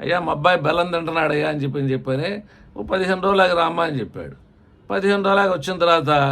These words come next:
"అయ్యా బెల్లం తినబాక" అని చెప్పారు. "ఏం సార్ ఆ రోజు చెప్తే నేను మళ్ళీ ఇప్పుడు రా వచ్చాడు కాదంటే, నాకు బెల్లం తినే అలవాటు ఉందమ్మా,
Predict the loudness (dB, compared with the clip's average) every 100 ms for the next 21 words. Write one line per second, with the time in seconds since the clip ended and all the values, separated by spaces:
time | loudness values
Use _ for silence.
0 | -2 -12 _ -4 -2 -2 -2 -2 -4 -2
1 | -2 -2 -2 -4 -8 -12 -14 -16 _ _
2 | -10 -8 0 2 4 4 2 0 -2 -4
3 | -2 -2 -2 -4 -4 -4 -4 -4 -2 -2
4 | -2 -4 -4 -4 -4 -2 -4 -4 -6 -4
5 | -2 -2 -2 -2 -2 -4 -4 -2 0 0
6 | -2 -4 -6 -6 -6 -6